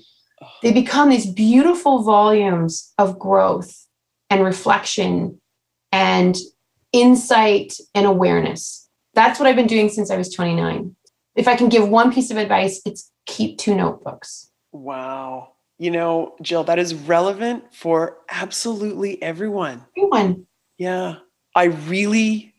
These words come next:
Speaker 2: hope, Jill, you may have considered this, but I hope that someday you can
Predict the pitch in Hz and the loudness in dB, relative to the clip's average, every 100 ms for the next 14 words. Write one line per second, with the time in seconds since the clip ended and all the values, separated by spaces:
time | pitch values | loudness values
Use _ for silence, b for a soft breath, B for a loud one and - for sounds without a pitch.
0 | _ - 170 170 170 202 185 190 202 - | _ -6 -2 -2 -4 -2 -2 -2 -6 -6
1 | 170 170 170 170 - 175 165 160 170 180 | -6 0 0 -2 -4 -6 -4 -4 -4 -8
2 | - 151 160 160 165 165 - - - 165 | -4 0 0 0 -4 -2 -6 -4 -4 -4
3 | 165 156 151 156 - - 165 165 - 151 | -4 -4 -4 -4 -8 -12 -12 -12 -10 -8
4 | 151 151 147 | -8 -8 -12